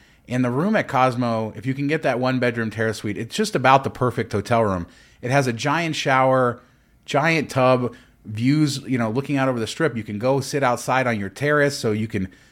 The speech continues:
you know, have an outdoor space. It has a separate, like, living area with a couch. It has your bedroom area kinda separate.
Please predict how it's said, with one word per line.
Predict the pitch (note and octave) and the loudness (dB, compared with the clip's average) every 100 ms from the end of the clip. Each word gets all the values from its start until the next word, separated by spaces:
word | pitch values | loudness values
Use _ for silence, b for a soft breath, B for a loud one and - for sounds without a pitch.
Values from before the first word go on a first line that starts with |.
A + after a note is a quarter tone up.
| b | b
you | A#2+ | -6
know, | G#2+ | -2
have | G#2 A2 | 2 2
an | G2 | 4
outdoor | A#2 A#2+ C3 C#3+ | 2 2 2 2
space. | C#3 - C#3+ C#3 C3+ B B - | 0 0 2 2 -2 B B -10
It | A2 | 0
has | A2+ G#2 | 2 2
a | G#2+ | 0
separate, | B2 G#2+ G#2+ F#2+ | -2 0 -2 0
like, | G2 F2+ b b | -2 -4 b b
living | A2+ D3 D#3 D3+ | 0 0 2 0
area | C#3 | 0
with | C3+ | 0
a | A2+ | -2
couch. | - D#3+ D#3 C#3 | 2 4 4 0
It | A2 | -4
has | G#2+ G#2+ | -4 -4
your | G2 | -4
bedroom | B2+ C#3+ D3+ | -4 -2 -2
area | C#3 C#3 | 0 0
kinda | C#3 C#3 C3 | -2 -2 -2
separate. | C#3 C3+ C#3+ C3+ | -2 0 0 -2